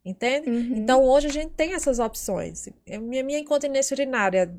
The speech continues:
Speaker 1: esse pós-parto, o que foi que aconteceu? Eu sou jovem, o que foi que aconteceu? É da postura do assoalho?
Speaker 2: Hum.
Speaker 1: A gente tem como tratar os dois.
Speaker 2: É.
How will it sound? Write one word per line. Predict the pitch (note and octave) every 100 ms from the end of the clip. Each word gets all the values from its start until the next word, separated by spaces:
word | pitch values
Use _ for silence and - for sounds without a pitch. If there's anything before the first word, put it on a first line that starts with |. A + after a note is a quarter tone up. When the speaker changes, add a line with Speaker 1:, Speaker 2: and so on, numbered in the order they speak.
| F3+
Speaker 1:
esse | G#3+ -
pós-parto, | - - - F3+ E3
o | -
que | D4
foi | D#4+
que | C#4
aconteceu? | C#4 C#4 C4+
Eu | G#3+
sou | - G#3+
jovem, | F#3+ G3+
o | G#3+
que |
foi | -
que | C#4
aconteceu? | C#4 C#4 C4 G3
É | F#3
da | F#3
postura | - F3+ - C#4+ C4
do | A3+
assoalho? | - G#3+ D#3+ E3+
Speaker 2:
Hum. | B3 A#3+ A#3 A#3+ A#3
Speaker 1:
A |
gente | C#4+ C#4+
tem | C#4
como | C4+
tratar | C4+ C#4+ C#4 C#4
os |
dois. | B3+ G3 F3+ - -
Speaker 2:
É. | A#3 A3